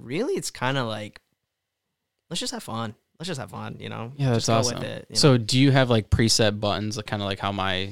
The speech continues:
Speaker 2: um, soundboard has do you have things like that?
Speaker 1: Yeah, I have,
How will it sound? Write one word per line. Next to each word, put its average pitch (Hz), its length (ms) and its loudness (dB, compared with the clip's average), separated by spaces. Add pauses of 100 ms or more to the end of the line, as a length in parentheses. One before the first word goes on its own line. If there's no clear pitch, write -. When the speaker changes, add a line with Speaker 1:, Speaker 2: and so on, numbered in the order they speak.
(120)
Speaker 2:
um, 87 380 -6
soundboard 101 580 -6 (420)
has 101 360 -4 (280)
do 117 60 -4
you 107 80 -2
have 104 180 -4
things 104 220 -4
like - 160 -12
that? 127 280 2
Speaker 1:
Yeah, 143 400 6
I 147 140 2
have, 170 500 4